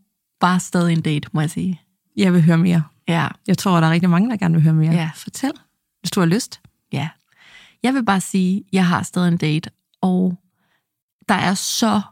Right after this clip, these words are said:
Speaker 1: mange ting, jeg altid har skulle kæmpe for at føle, som jeg bare føler den her gang.
Speaker 2: Helt naturligt.
Speaker 1: Fuldstændig.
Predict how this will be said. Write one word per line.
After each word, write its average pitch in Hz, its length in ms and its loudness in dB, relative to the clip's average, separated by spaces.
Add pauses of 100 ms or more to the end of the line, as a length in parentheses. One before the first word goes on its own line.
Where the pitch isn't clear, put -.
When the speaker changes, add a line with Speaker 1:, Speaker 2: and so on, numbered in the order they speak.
(140)
Speaker 1:
mange 185 500 2
ting, - 300 -2 (680)
jeg 196 180 0
altid 202 280 -2
har 196 80 2
skulle - 300 -4
kæmpe 220 340 -2
for - 260 -4
at 185 60 -4
føle, 185 500 0 (1080)
som 190 240 0
jeg 175 100 2
bare 147 160 0
føler - 500 -2 (180)
den 151 120 -2
her 151 80 -2
gang. - 180 -6 (220)
Speaker 2:
Helt 240 160 0
naturligt. 254 460 -6 (340)
Speaker 1:
Fuldstændig. 180 460 -2